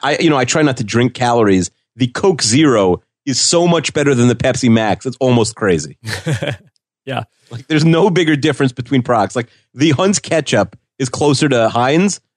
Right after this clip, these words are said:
Speaker 1: than, than Pepsi Max is to Coke Zero.
Speaker 2: I feel like there's very few people with the Pepsi brand loyalty. I feel like that's a very odd thing.
Speaker 1: My friend is obsessed with Coke.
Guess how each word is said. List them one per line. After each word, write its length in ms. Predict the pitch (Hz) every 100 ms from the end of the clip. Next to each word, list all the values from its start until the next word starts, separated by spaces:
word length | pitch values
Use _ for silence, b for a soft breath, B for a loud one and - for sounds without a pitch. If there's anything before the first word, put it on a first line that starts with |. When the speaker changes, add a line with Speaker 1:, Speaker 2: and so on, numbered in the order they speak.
| _
Speaker 1:
than, 340 | 110 120 156 -
than 240 | 135 143
Pepsi 360 | - 147 - 135
Max 360 | 123 120 120 113
is 160 | 104
to 140 | 104 98 98 -
Coke 220 | 110 98
Zero. 420 | 104 101 65 120 - B 175 B
Speaker 2:
I 160 | 190 220
feel 140 | 254
like 140 | 247
there's 260 | 208 196 147
very 240 | 170 202
few 160 | - 180
people 340 | 170 - 139
with 160 | 135 131
the 120 | 135
Pepsi 600 | - - - - 160 135
brand 380 | 120 131 127 123
loyalty. 480 | 123 120 107 - 107
I 40 |
feel 140 | 107 131
like 80 |
that's 220 | 120 117 120
a 40 |
very 240 | 123 117 117
odd 280 | 123 113 -
thing. 260 | 110 - - -
Speaker 1:
My 160 | 143
friend 220 | 160 202
is 80 | 175
obsessed 480 | 127 - - 135 -
with 160 | 131 -
Coke. 400 | 123 160 -